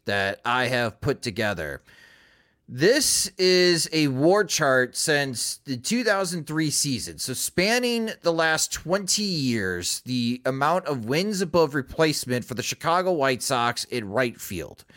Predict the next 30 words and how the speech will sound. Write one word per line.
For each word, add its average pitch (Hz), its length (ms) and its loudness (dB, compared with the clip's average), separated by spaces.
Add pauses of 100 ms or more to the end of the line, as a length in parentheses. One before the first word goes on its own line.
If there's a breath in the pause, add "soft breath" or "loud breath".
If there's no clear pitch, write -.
(540 loud breath)
So 151 180 2
it 139 80 2
starts 233 400 2
with, 190 480 6
obviously, 151 480 2
Magglio 135 400 4
Ordonez 117 720 2
at 107 220 0
four 120 200 0
point 131 280 -2
six - 340 -4
war. 85 480 -4 (460 loud breath)
And 120 560 -2
the 127 80 -2
White 151 240 2
Sox, 170 420 2
even 196 300 0
though 208 180 4
they 208 120 4
won 208 180 4
the 208 80 4
World 208 260 4
Series 220 400 0
with 147 120 0
Jermaine 170 420 0
Dye 165 280 4
in 156 540 2
right 147 320 0
field, 127 760 0
uh, 127 460 -2